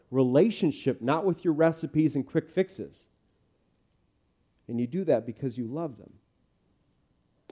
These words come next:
Jesus is reminding his disciples of his presence through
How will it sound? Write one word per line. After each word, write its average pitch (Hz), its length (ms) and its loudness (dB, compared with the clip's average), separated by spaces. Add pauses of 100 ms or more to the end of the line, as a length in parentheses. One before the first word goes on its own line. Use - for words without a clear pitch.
(120)
Jesus 175 500 -4
is 143 200 -2
reminding 151 480 2
his 151 220 -2
disciples 139 640 0
of 123 100 -10
his 120 140 -12
presence 135 540 -2
through 165 560 4